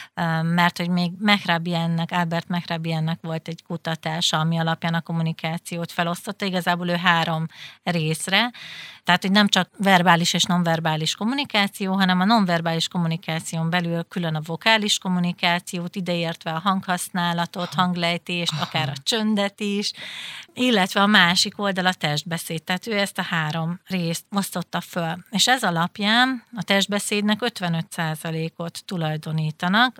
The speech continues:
Speaker 1: a vokális kommunikáció harmincnyolc százalék, és a szavak az mindösszesen hét százalék
Speaker 2: Azt a
Speaker 1: ez alapján. És hogy miért mondtam, hogy igazából, ö, nagyon vitatott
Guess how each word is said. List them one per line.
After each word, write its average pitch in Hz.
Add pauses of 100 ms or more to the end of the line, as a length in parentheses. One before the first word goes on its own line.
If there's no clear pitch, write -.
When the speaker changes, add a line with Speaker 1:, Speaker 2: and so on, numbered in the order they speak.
Speaker 1:
a 175
vokális 175
kommunikáció 170
harmincnyolc 202
százalék, 185
és -
a 214
szavak 202
az 208
mindösszesen 202
hét 208
százalék 170
Speaker 2:
Azt -
a 143
Speaker 1:
ez 180
alapján. 175 (640)
És 202
hogy 226
miért 262
mondtam, 190
hogy 180
igazából, 185
ö, 185
nagyon 185
vitatott 170